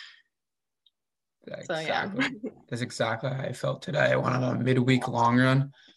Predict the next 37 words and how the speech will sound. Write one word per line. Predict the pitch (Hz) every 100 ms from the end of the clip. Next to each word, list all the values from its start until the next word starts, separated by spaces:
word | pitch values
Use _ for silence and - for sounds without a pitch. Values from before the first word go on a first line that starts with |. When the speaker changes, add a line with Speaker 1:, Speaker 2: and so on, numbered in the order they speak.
| _ _ -
Speaker 1:
and | - 117 117 110 107 98 -
Speaker 2:
<laughs> | - _
Speaker 1:
I | 135 135 131 120 107 85 - -
woke | 123 120 123
up | 135
at | 135
eleven | 123 110 117 120
thirty | 101 101 104
because | 104 107
I | 98
was | 101
just | - -
up | 104 -
doing | 104 104
a |
project. | 95 - 92 92 57 - _ _ _ _ _ - 110
Speaker 2:
Mm-hmm. | 104 101
Speaker 1:
And | 98 - -
I | 110
don't | 120
usually | 123 123 120
wake | 123
up | 175 139
at |
eleven | 110 101 98
thirty | 101 104 101
in | 101
the |
middle | 104 95 98
of |
the | 139
day. | 98
Uh, | - 135 131
no, | 127 -
yes, | - 107 -
I |
do. | -